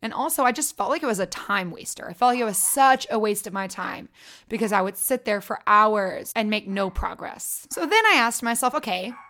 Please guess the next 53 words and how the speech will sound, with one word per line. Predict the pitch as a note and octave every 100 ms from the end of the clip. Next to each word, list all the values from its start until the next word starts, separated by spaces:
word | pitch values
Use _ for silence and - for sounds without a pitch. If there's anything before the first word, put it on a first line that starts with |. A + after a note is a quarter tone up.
| _ -
well, | A#3+
how | G#3+ D#4 C4+ F3
do | A#3+ C4+
you | C4 G#3
want | F#3 F#3 -
to |
feel | F#3 - -
about | - - -
reading? | - - - - _ _ _ _ _ -
What | C#4+ -
do | D4
you |
actually | B3 B3+ - B3+
want | G#3 G3 -
to | G3
gain | E3+ - -
from | - -
reading?" | - - - _ _ _ _ _ -
"Okay, | C4 G#3+ F#3 G#3+ _ _ -
well, | G#3 G#3
I | G#3
really | G3+ A3+ E4+
wanna | E4+ C#4+
love | G3 F3+ F3+
it. | G#3 - _
I | F#3+
wanna | G#3
be | C4+ G3+
good | G3+ F#3
at | F3+
it. | F#3+ A#3 _ _ _ _ -
I |
wanna | G3+ A3
be | A#3
fast | - A#3 A#3+ -
reader. | G3+ G3+ F#3+ G3 G3 G3 - - -
I |
wanna | G#3 G3+
retain | F#3+ F#3+ - C4+
the | C#4 -
information. | A#3 A3 G3 F#3 G#3 G3+ G3
I |
wanna | F#3 F3+
learn | F#3+ B3 C4
something, | B3+ A#3+ B3
and |
I | B3+
want | F4
it | -
to | D4
change | B3+ C4+
my | A#3 F#3+
life." | F3+ - - -